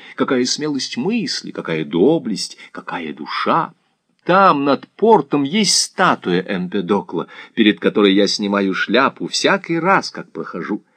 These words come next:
Когда же сын мой Рафаэлло уезжал в Париж, чтобы открыть антикварный магазин на улице Лафит, я проводил его до порта и у подножья статуи Эмпедокла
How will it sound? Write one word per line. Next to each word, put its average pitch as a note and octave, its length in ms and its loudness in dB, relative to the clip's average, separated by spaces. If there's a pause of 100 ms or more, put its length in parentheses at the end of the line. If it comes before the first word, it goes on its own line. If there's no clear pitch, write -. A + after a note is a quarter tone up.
(400)
Когда G2+ 300 -2
же A2+ 100 2
сын F#3 380 2
мой E3+ 180 0
Рафаэлло A2 800 -2 (180)
уезжал G2 540 2
в - 100 -20
Париж, D#3 640 -2 (160)
чтобы C#3 320 2
открыть C#3 340 4
антикварный C3+ 640 0
магазин C#3 460 0
на G2+ 120 -2
улице G2 320 -4
Лафит, F2 520 -4 (280)
я D3+ 300 2
проводил D3 540 -2
его B2 260 0
до A2+ 160 -4
порта B2+ 680 2 (160)
и C#3 120 4
у B2+ 120 6
подножья G#2+ 560 -2
статуи G2+ 600 0
Эмпедокла F#2+ 840 2